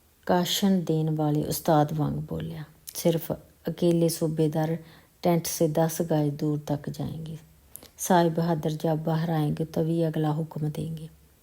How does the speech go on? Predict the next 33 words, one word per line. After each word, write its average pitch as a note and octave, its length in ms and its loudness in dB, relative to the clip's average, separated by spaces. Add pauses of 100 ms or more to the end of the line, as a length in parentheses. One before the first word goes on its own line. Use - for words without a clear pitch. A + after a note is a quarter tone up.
ਤਬ E3 140 4
ਤੱਕ D#3 340 -6
ਆਪ D#3+ 320 -4
ਵਹੀਂ D#3+ 360 -2
ਰੁਕੇ D#3+ 280 -6
ਰਹੋਗੇ।" D#3+ 480 -10 (500)
ਫਿਰ E3+ 180 4
ਕੁਝ E3 260 0
ਰੋਹਬ D#3+ 300 0
ਨਾਲ E3 180 -2
ਬੋਲਿਆ, D#3 340 -6
"ਸੂਬੇਦਾਰ D#3+ 560 -2
ਸਾਹਿਬ E3 440 -2
ਮੇਰੇ D#3 320 2
ਸਾਥ D3+ 360 -4 (100)
ਆਏਂਗੇ।" D#3+ 280 -10 (1600)
ਉਹ A3 100 8
ਜਿਵੇਂ G3 320 6
ਆਇਆ E3 240 2
ਸੀ E3+ 200 0
ਉਵੇਂ D#3+ 220 2
ਮਾਰਚ D3+ 420 0
ਕਰਦਾ - 360 -6
ਮੁੜ D3 220 -4 (120)
ਪਿਆ। D#3 120 -10 (260)
ਸੂਬੇਦਾਰ D3+ 480 0
ਮਗਰ D#3 340 0
ਤੁਰਿਆ D3 340 -2
ਗਿਆ D3 180 -2
ਤੇ D3 140 -8
ਜਿੱਥੇ D3+ 280 -4
ਸੰਤਰੀ D3+ 460 -2
ਨੇ D3+ 220 0